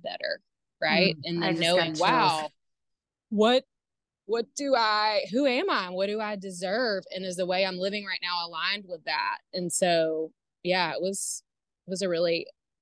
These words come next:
Speaker 1: hard year, really intense, but really beautiful in so many ways of just, yeah.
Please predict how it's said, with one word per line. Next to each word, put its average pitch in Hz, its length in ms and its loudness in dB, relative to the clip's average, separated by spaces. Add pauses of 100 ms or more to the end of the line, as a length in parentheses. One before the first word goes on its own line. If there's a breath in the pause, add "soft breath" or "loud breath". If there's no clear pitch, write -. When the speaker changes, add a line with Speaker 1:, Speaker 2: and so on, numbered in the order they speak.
(120)
Speaker 1:
hard 175 240 0
year, 254 220 4
really 170 320 2 (720)
intense, 175 540 -2
but 185 160 -2
really 160 220 -4
beautiful 151 440 -4
in 151 100 -4
so 151 140 0
many 151 220 -2
ways 143 340 -2
of 151 80 -20
just, - 440 0 (680)
yeah. 156 260 2